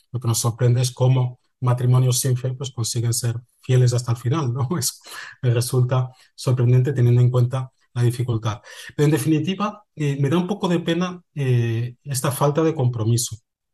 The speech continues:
Hace, pues, no mucho tiempo, hace un par de años o así, vi un anuncio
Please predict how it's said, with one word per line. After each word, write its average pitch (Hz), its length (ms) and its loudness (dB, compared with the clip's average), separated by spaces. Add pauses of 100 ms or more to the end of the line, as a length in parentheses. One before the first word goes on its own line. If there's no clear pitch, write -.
(580)
Hace, 131 640 0
pues, 113 160 -2
no 131 140 4
mucho 120 200 0
tiempo, 127 240 -4
hace 110 320 -2
un 110 220 -4
par 113 160 -2
de 117 80 2
años 110 240 2
o 107 60 -2
así, 127 280 -2
vi 127 120 4
un 123 80 6
anuncio 123 540 0